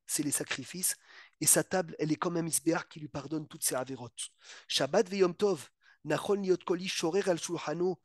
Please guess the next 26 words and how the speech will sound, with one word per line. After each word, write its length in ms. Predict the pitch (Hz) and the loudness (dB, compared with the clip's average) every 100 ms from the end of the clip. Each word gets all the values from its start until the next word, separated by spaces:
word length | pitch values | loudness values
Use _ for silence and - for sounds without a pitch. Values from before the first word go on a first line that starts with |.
| - | -8
chante 720 | - - 202 208 - - - _ _ _ - | 0 2 2 -2 -6 -8 -8 _ _ _ -4
des 100 | 143 | -2
chansons 380 | - 147 165 | 0 -2 -4
de 40 | 143 | -4
Shabbat. 380 | 139 127 123 - - - - | -4 -6 -10 -14 -18 -18 -10
Maïm 340 | 156 180 262 269 | 4 8 10 10
Aharonim 640 | 226 226 202 208 233 240 | 10 8 8 6 6 2
Chova, 520 | - 196 175 180 127 _ _ _ _ _ _ | 2 0 2 0 0 _ _ _ _ _ _
fais 160 | - 202 | 4 6
attention 400 | 202 226 - 233 | 8 4 4 4
de 60 | |
ne 40 | 214 | 6
pas 180 | 233 233 | 10 8
oublier 360 | 208 220 226 | 8 6 10
à 80 | 220 | 10
chaque 240 | - 233 | 10 4
repas, 320 | 196 226 226 220 | 4 6 8 8
Maïm 320 | 214 226 220 | 8 4 2
Aharonim, 580 | - 214 220 220 214 185 | 4 4 4 0 -2 6
même 240 | 214 220 | 6 8
les 100 | 220 | 4
femmes 440 | - 220 214 151 - _ _ _ | 8 8 8 4 -10 _ _ _
sont 280 | - 214 202 - | -4 -4 -4 4
tenues 500 | 247 220 226 233 220 _ _ _ - | 4 6 6 4 0 _ _ _ -2
de 100 | 202 | 0
faire 420 | - 214 220 | 8 10 10